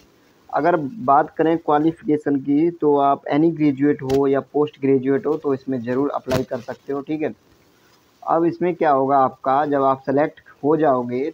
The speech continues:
तो आपकी six week की training चलेगी, ठीक है। ये six week की training चलेगी, जिसके, अ, आपको क्या किया जाएगा, आपको जो stipend मिलेगी, वो सैंतीस हज़ार पाँच सौ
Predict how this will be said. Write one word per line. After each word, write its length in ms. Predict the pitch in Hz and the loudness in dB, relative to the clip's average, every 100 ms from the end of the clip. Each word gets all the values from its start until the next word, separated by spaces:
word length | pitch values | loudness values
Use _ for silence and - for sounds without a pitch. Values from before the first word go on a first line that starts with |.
| - | -6
तो 140 | 139 | -2
आपकी 560 | 147 113 127 127 - 147 | -2 0 -2 -2 -4 -4
six 380 | - 151 151 139 | -4 -8 -8 -4
week 200 | 135 135 - | -2 -2 -4
की 120 | 160 | -6
training 360 | 165 135 127 | -4 -4 -4
चलेगी, 480 | 123 117 117 117 151 - - - | -6 -8 -8 -8 -10 -12 -18 -10
ठीक 120 | 139 | -4
है। 120 | 139 107 _ _ _ _ _ _ _ - | -4 -6 _ _ _ _ _ _ _ -8
ये 80 | 131 | -6
six 360 | 131 151 - | -4 -6 -4
week 180 | 147 147 | -2 -2
की 100 | 165 | -2
training 360 | 147 151 147 151 | -2 0 0 0
चलेगी, 400 | 143 135 139 170 | -2 -2 0 -2
जिसके, 680 | 135 127 - 151 151 151 151 | -4 -8 -6 0 0 0 -4
अ, 160 | - | -4
आपको 840 | 131 131 127 127 _ 135 139 180 - | -4 0 -2 -4 _ -2 0 -2 -6
क्या 180 | - 135 | -4 -2
किया 240 | 123 131 131 | -2 -2 0
जाएगा, 380 | 127 123 123 | 0 -2 -2
आपको 520 | 151 - 127 123 - 143 | -2 0 -2 -2 -4 -2
जो 140 | 135 | -2
stipend 440 | - 143 139 160 | 0 0 2 0
मिलेगी, 380 | 151 131 131 131 | 0 0 0 -2
वो 120 | 165 | -4
सैंतीस 460 | 170 139 135 151 139 | -4 -6 -6 -6 -4
हज़ार 140 | 147 143 | -2 -2
पाँच 320 | - 127 127 | -4 -6 -6
सौ 160 | 180 | -12